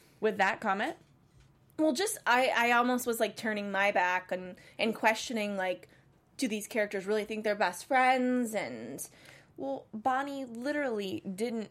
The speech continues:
Speaker 1: it wasn't somebody else, but it was Bonnie's choice to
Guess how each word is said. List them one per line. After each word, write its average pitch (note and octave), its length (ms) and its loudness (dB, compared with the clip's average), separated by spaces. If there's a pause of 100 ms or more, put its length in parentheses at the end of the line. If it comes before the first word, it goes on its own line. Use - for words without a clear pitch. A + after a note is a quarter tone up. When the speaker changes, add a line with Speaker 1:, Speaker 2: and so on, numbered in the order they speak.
Speaker 1:
it A#3 120 0
wasn't C4+ 320 -2
somebody A#3 380 -2
else, G3+ 280 0
but - 200 -2
it F#3+ 80 -4
was F#3+ 120 -2
Bonnie's F#3 500 -2
choice D3 320 -4
to E3 240 -4